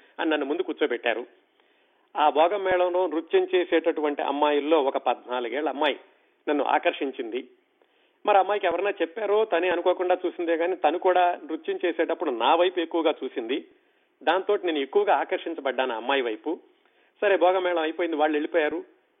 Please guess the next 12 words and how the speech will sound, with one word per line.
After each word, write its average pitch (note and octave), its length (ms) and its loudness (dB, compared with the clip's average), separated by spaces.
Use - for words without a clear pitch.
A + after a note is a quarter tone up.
మా C#3+ 180 2
మిత్రుడి C#3+ 440 -2
పెళ్లి D3+ 340 0
అయిపోయింది, D3 560 -2
నేను D#3+ 200 0
కూడా D#3 160 2
వెనక్కి C#3+ 340 -2
వచ్చేసాను. C3+ 440 -6
వచ్చేశాక D3 480 0
అసలే B2 400 2
ఒంటరిగా D3 420 0
ఉంటున్నానేమో, D3 680 -2